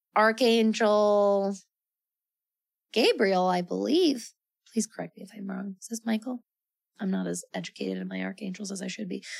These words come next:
but I believe that Temperance is Archangel Gabriel. Yep, Archangel Gabriel. We also have this goddess energy coming through. So we have a lot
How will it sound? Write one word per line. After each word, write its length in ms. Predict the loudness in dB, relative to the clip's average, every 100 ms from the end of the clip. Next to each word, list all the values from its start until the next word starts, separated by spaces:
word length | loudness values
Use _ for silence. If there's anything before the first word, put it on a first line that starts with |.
| -10
but 80 | 0
I 40 | 2
believe 640 | 4 4 6 6 4 2
that 460 | 2 4 4 2
Temperance 480 | 0 0 2 0 0
is 280 | 0 -2 -4 -4
Archangel 480 | -4 -2 -2 -2
Gabriel. 680 | -2 -2 -2 -4 -12 -18 -20 _ _ _ _ _ _ _ _ _ _ _
Yep, 240 | 0 0 0 -6
Archangel 560 | -2 -2 -2 -4 -6 _ -10
Gabriel. 380 | -10 -8 -12 -16 -20 -18 -18 -20 -20 -20 _ _ _ _ 0
We 200 | 0 4
also 520 | 6 6 6 4 4
have 500 | 4 4 6 6 6 2 0
this 320 | 4 4 4
goddess 440 | 4 4 6 4 2
energy 460 | 0 2 0 0
coming 420 | -2 -2 0 2 2
through. 240 | 2 2
So 100 | 2
we 80 | 2
have 120 | 4
a 40 | 4
lot 1000 | 4 2 2 4 6 6 8 8 6